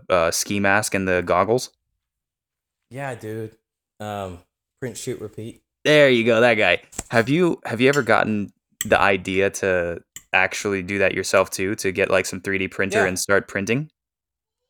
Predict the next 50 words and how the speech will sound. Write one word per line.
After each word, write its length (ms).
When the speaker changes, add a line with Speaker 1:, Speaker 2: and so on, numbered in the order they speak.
Speaker 2:
Yeah, 160
absolutely. 420
I 40
just 120
don't 140
have 120
the 60
space. 560
Speaker 1:
For 220
Speaker 2:
I, 40
Speaker 1:
a 20
three 180
D 40
Speaker 2:
you 60
know, 40
Speaker 1:
printer? 240
Speaker 2:
like, 220
Speaker 1:
<laughs> 1000
Speaker 2:
well, 280
yeah, 160
Speaker 1:
You 360
gonna 140
Speaker 2:
like, 20
Speaker 1:
print 240
a 60
Speaker 2:
literally 60
Speaker 1:
Gatling 420
Speaker 2:
don't 100
have 80
Speaker 1:
gun? 0
Speaker 2:
the 60
Speaker 1:
What 100
are 40
you, 180
Speaker 2:
space. 240
Speaker 1:
<laughs> 40
what 240
are 80
you 60
talking 560
about? 260
Speaker 2:
No. 280
Well, 280
I'm, 260
well, 240
I'm 160
saying 380
is, 180
like, 320
I, 280